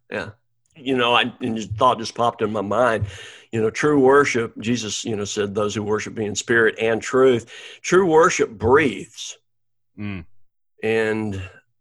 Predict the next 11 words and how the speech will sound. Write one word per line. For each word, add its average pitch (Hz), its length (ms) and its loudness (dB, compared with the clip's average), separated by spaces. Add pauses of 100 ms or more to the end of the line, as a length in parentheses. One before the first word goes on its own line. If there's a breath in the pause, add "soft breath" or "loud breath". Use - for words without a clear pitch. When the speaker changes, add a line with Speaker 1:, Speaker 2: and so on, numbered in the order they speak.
(160)
Speaker 1:
uh, 98 280 -8
that's, 123 760 -2 (100)
that's 123 380 -4
it. 131 320 2 (120)
Uh, 98 260 -10
that's 104 220 -6
what 113 160 0
I've 107 140 -2
experienced - 1200 -6
Speaker 2:
Mm-hmm. 92 240 -10
Speaker 1:
with 101 400 -8